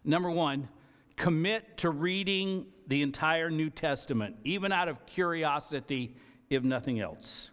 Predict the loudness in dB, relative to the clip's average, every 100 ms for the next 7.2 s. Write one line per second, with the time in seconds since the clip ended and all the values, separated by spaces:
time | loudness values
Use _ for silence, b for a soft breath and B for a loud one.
0 | _ _ b b b b b b 0 0
1 | 2 2 4 2 -2 0 2 2 0 0
2 | 0 2 0 0 0 0 0 0 0 0
3 | -4 -2 0 2 2 0 4 4 4 0
4 | 0 0 -2 0 0 0 -2 -4 -4 -2
5 | 0 0 0 -2 -6 B B B 2 2
6 | 2 -4 -2 -2 -2 -4 -6 -4 -6 -8
7 | -20